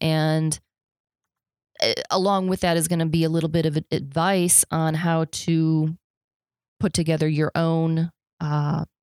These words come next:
Universal Studios Orlando trip. So it's interesting how much more, um, the clients are asking us for Universal Studios, and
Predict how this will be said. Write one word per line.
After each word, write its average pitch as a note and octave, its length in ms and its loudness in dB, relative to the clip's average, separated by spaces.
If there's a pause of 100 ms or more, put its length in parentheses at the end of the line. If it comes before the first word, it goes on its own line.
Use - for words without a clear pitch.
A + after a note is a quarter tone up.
(400)
Universal D#3 400 0
Studios D#3 560 0
Orlando D3+ 840 0 (320)
trip. - 220 -4 (1000)
So E3+ 120 0 (320)
it's C4+ 180 -2
interesting D#4 640 2
how A3+ 280 -2
much C4 280 -2
more, G3 680 0 (880)
um, D#3+ 600 0 (280)
the F3+ 80 -4
clients G#3+ 480 0
are G3 100 0
asking E3 460 0
us D#3+ 360 2
for D#3+ 380 0
Universal D#3 540 0
Studios, F3 760 2 (100)
and D#3+ 640 0